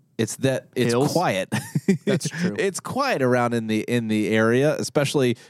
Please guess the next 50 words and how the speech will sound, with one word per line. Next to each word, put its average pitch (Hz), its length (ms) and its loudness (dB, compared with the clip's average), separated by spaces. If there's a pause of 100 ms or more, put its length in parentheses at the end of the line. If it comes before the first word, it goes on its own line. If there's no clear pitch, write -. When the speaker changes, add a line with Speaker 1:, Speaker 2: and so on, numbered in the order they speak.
Speaker 1:
you 98 80 -4
know, 107 80 2
it 104 60 0
reminds 107 440 0
me 123 80 4
of 110 100 2
our, 107 240 2
our 101 140 2
recent 104 340 -2
visit 104 380 0
to 107 180 0
Leiper's 98 340 -2
Fork 147 380 -2
Distillery. 156 600 2
Speaker 2:
Mm-hmm. 110 320 0 (180)
Speaker 1:
And, 120 680 0 (100)
I 104 80 0
mean, 110 160 0
it's 131 180 -2
a - 40 -14
quiet 104 640 0
area. 160 240 2
It's - 160 -10
very 107 360 2
nice. 123 340 0 (560)
Can 190 200 0
it, - 200 -6
and, 147 180 0
and 135 160 0
they're 131 100 2
probably 120 880 2
in, 107 360 0 (280)
<laughs> - 220 -10
I - 20 2
mean, 107 200 0
Corsair, 147 420 0
you 110 120 -2
know, 101 220 0 (140)
they're 147 240 2
in 131 80 2
a 107 40 0
very 120 280 2
busy 110 400 -2
area 139 340 2
at 92 220 -4
their 101 140 0
core 101 500 0 (460)
at 110 120 0
Marathon 107 380 2
Village. - 480 -2